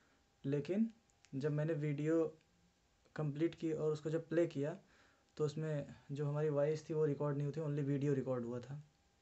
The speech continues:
ठीक है, तो आज हम फिर से उसको रिकॉर्ड करने जा रहे हैं। तो ये जो वीडियो बनाने जा रहे हैं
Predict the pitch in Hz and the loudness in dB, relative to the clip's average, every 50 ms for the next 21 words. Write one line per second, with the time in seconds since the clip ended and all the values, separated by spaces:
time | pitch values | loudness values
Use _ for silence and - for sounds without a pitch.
0 | _ _ - 156 151 - 180 170 151 - - - - - - - _ - - - | _ _ -10 -10 -8 -8 -10 -10 -12 -14 -18 -20 -20 -20 -20 -20 _ -20 -8 -4
1 | 165 170 170 170 - - _ _ _ - 147 139 - - - - - - - _ | -2 -2 -2 -4 -6 -12 _ _ _ -10 -10 -10 -10 -16 -20 -20 -20 -20 -20 _
2 | - 160 165 180 180 165 180 185 180 185 175 233 - - _ _ _ _ _ _ | -6 -4 -4 -2 -4 -4 -6 -6 -8 -8 -10 -10 -14 -18 _ _ _ _ _ _
3 | _ _ _ _ - 175 170 151 190 190 - - 185 170 165 156 165 160 151 - | _ _ _ _ -4 -4 -2 -2 -2 -4 -2 0 2 2 2 2 2 0 2 0
4 | 156 151 151 143 143 139 135 135 131 131 135 160 196 - _ _ _ _ _ _ | 0 0 0 0 0 0 0 0 -2 -2 -4 -6 -8 -12 _ _ _ _ _ _
5 | _ _ _ _ _ _ _ _ _ _ _ _ _ _ _ _ _ _ _ _ | _ _ _ _ _ _ _ _ _ _ _ _ _ _ _ _ _ _ _ _
6 | _ _ - _ _ - - _ _ _ - - - - _ _ _ _ _ _ | _ _ -20 _ _ -20 -20 _ _ _ -20 -20 -20 -20 _ _ _ _ _ _
7 | _ _ _ _ _ _ _ _ _ - 175 165 170 - - - - - _ _ | _ _ _ _ _ _ _ _ _ -10 -10 -10 -10 -10 -14 -18 -20 -20 _ _
8 | - 160 160 160 165 175 180 180 - - - _ - - - - - _ _ _ | -6 -4 -2 -2 0 0 -2 -2 -4 -8 -18 _ -20 -20 -20 -20 -20 _ _ _
9 | _ _ - 147 151 160 156 170 180 170 165 160 165 170 170 160 170 170 165 151 | _ _ -4 -2 0 0 2 2 2 2 0 0 0 -2 0 0 2 2 2 2
10 | 143 135 135 143 165 - - | 2 0 0 -2 -4 -8 -12